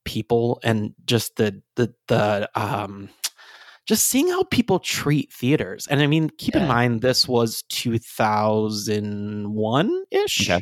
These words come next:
Speaker 1: I
Speaker 2: Yeah.
Speaker 1: guess.
Speaker 2: Sure.
Speaker 1: Um, and it just, uh, the way people would, literally when we had to clean up a theater, we would have to take a leaf blower in and just bl-, blow all the popcorn to
Speaker 2: So
Speaker 1: the front
Speaker 2: gross.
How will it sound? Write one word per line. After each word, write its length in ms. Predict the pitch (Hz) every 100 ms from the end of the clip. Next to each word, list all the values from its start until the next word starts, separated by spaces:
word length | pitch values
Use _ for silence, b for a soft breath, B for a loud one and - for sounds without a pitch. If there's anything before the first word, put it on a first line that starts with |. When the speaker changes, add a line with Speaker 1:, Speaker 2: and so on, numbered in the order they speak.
| -
Speaker 1:
I 60 | 254
Speaker 2:
Yeah. 80 | -
Speaker 1:
guess. 300 | 78 95 - B B
Speaker 2:
Sure. 240 | - 90 95
Speaker 1:
Um, 680 | 135 117 104 101 98 98 98 - -
and 440 | 139 127 123 120 -
it 140 | 139
just, 360 | - 175 - - _ _
uh, 100 | 160 156
the 240 | 156 180
way 240 | 151 208 262
people 300 | 277 - 143
would, 140 | 110 - - -
literally 560 | 143 147 196 254 262
when 220 | 190 120 117
we 140 | 151
had 140 | 160 127
to 40 |
clean 220 | - 135
up 100 | 127
a 60 | 113
theater, 460 | - 107 107 107 B B B B
we 160 | 123 147
would 140 | 156
have 320 | 120 107 107 -
to 300 | - 104 95
take 180 | - 135
a 60 | 113
leaf 420 | 107 131 147 -
blower 380 | 110 98 98 - -
in 240 | 101 98 - -
and 140 | 127
just 220 | 120 - - _
bl-, 200 | - 127 117 -
blow 360 | 131 123 120 110
all 180 | 107 123
the 80 | 139
popcorn 420 | - 117 - 110
to 80 | 101
Speaker 2:
So 120 | 92
Speaker 1:
the 60 | 82
front 200 | 73 73
Speaker 2:
gross. 340 | 76 - -